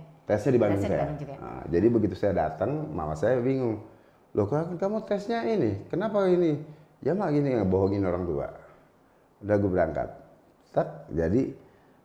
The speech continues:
Speaker 1: Jumat, Sabtu itu gue udah berangkat. "Loh, kok
Speaker 2: Hmm.
Speaker 1: kamu tesnya kan hari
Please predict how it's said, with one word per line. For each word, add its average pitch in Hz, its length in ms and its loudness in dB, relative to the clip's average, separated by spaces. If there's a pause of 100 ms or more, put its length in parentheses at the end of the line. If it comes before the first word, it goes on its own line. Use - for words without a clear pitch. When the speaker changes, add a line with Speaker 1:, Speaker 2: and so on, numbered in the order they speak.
Speaker 1:
Jumat, 95 500 2
Sabtu 101 440 4
itu 101 200 2
gue 139 160 6
udah 101 80 2
berangkat. 120 400 -2
"Loh, 127 160 -4
kok 180 140 -4
Speaker 2:
Hmm. 208 100 -6
Speaker 1:
kamu 226 240 0 (160)
tesnya 220 320 -4
kan 226 160 -6
hari 160 560 4